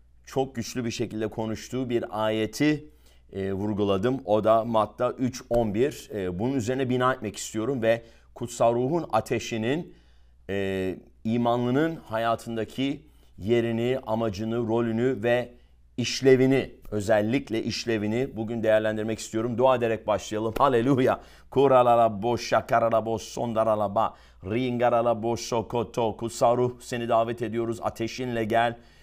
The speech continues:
gücünle gel, mesedişinle gel. Ve bugün paylaşacağım sözleri meset Rab.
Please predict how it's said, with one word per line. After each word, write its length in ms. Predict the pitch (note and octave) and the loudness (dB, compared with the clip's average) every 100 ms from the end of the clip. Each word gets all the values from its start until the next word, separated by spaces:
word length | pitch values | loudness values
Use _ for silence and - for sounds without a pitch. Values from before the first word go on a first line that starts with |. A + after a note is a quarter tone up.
| - G#2 | -16 -6
gücünle 480 | A2 G2 B2+ A#2+ | -4 -2 -2 -2
gel, 260 | A2+ A#2 A#2 | 0 0 0
mesedişinle 760 | A#2 A#2 A#2+ G#2 G#2 A#2+ A#2 G#2+ | -2 -4 -4 -4 -6 -6 -4 0
gel. 380 | A2 A#2 A#2+ - - - - | 2 2 0 -10 -20 -20 -6
Ve 140 | G#2 | -4
bugün 280 | A2+ A2+ A#2+ | -2 -2 -2
paylaşacağım 880 | A2+ A2+ A2+ G#2+ F#2+ A2+ A#2 A#2+ A#2 - _ | 0 0 0 -4 -2 2 2 -2 -8 -20 _
sözleri 640 | - - A2+ G2+ A2+ A#2+ | -8 -2 -2 0 -2 0
meset 500 | A2+ B2+ B2 A2+ F#2 | 0 0 0 -4 -2
Rab. 220 | G#2+ A2 | 0 0